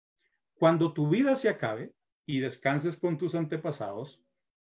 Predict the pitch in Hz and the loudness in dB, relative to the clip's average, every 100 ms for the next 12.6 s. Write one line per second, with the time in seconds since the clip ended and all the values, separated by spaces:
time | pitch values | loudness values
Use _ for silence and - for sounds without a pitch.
0 | _ _ _ _ _ - 156 156 165 156 | _ _ _ _ _ -8 0 4 4 4
1 | 156 143 135 156 220 285 - 170 147 160 | 2 2 2 6 6 6 0 -2 0 2
2 | 135 - 123 143 202 131 - - - _ | 0 0 -2 6 6 6 0 -12 -20 _
3 | _ _ _ _ _ _ _ - 151 226 | _ _ _ _ _ _ _ 2 6 6
4 | 233 208 190 220 - 220 220 202 - 135 | 4 4 6 6 2 -2 2 0 0 0
5 | 127 202 220 208 165 147 - 113 110 180 | 0 2 6 6 4 0 -2 -4 0 2
6 | 165 - - _ _ _ _ _ _ _ | 2 0 -10 _ _ _ _ _ _ _
7 | 196 156 - 220 233 214 196 185 202 180 | -6 -4 6 6 6 0 2 2 2 2
8 | 151 180 - - 147 127 135 127 113 - | 2 0 -4 -6 -2 0 0 0 -6 -14
9 | _ _ _ _ _ _ - 151 165 180 | _ _ _ _ _ _ -2 2 6 6
10 | 127 - _ - 147 233 262 - 165 - | 6 0 _ 2 6 8 8 6 4 2
11 | 123 120 127 - 131 123 180 220 214 214 | -6 -4 -4 -4 -4 0 0 0 0 4
12 | 226 226 170 165 247 | 4 4 2 0 -2